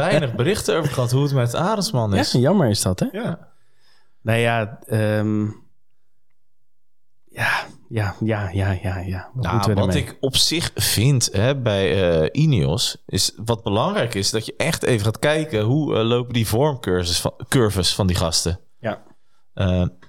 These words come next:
Speaker 2: kijk, Geraint Thomas, dan hoor je nu van, ja, Tour of the Alps, hè, wordt die, eh, weet ik veel, eh, twintigste, vijfentwintigste. Afschrijven voor de Giro.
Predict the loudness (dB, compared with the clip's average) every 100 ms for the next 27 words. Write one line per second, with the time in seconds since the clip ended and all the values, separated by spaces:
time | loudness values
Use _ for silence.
0 | -20 -8 -2 -2 0 0 2 2 2 0
1 | 0 2 2 2 0 0 0 0 0 -2
2 | 0 0 2 2 4 2 2 0 2 2
3 | -2 -2 0 2 2 2 2 0 0 -2
4 | 0 0 0 0 -2 0 0 0 0 0
5 | 0 0 0 0 0 -2 -2 -8 -20 -20
6 | -20 -6 0 2 2 2 2 0 0 0
7 | 2 2 0 -2